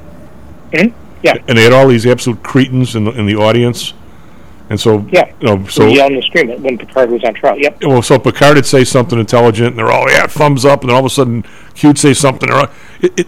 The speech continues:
Speaker 2: that's, that's what we're, we're, we're degenerating into. Where
Speaker 1: Mm-hmm.
Speaker 2: something comes up there, and all these idiots with nothing else to do all day long are tweeting stuff they don't know anything about. I mean, does anybody
Speaker 1: Well, the
Speaker 2: really
Speaker 1: other thing is that nobody does an examination. It, it's spontaneous. As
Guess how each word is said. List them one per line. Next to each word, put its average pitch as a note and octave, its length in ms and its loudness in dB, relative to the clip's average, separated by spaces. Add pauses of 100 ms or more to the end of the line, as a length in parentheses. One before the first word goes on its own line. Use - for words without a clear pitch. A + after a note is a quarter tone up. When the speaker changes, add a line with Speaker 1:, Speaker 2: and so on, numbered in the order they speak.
Speaker 2:
that's, C#3+ 340 -2
that's F3 220 0
what D#3 220 0
we're, C3+ 200 0
we're, B2 60 -4 (240)
we're C#3+ 80 0
degenerating C3 680 2
into. C3 300 -2
Where - 100 -20 (1040)
Speaker 1:
Mm-hmm. - 60 -
Speaker 2:
something D#3+ 240 2
comes B2+ 100 0
up C3+ 100 2
there, C#3 100 2
and B2 80 0
all B2+ 200 2
these C3+ 220 2
idiots C#3 280 0
with G#2 120 -4
nothing C3+ 280 -2
else C3+ 180 -2
to A#2 60 -6
do B2+ 180 -6
all C3+ 100 -2
day G#2 120 -2
long A2 220 0
are G#2+ 100 -2
tweeting B2 480 -4
stuff B2 220 -8
they C3 80 -6
don't B2+ 120 -2
know B2+ 100 0
anything B2 200 -2
about. C#3 280 -8 (720)
I - 20 -4
mean, C#3+ 200 0 (180)
does C3+ 100 -2
anybody F#3 340 4
Speaker 1:
Well, C#3+ 100 6
the D3+ 80 6
Speaker 2:
really F3 100 2
Speaker 1:
other D#3+ 80 -4
thing C#3+ 180 -2
is B2+ 140 -2
that A#2 180 -2
nobody C3 460 -2 (520)
does A#2+ 280 -2
an A#2+ 80 -4
examination. A2 680 -4
It, - 220 -6
it's C3 220 -2 (220)
spontaneous. B2 680 -2 (200)
As - 80 -10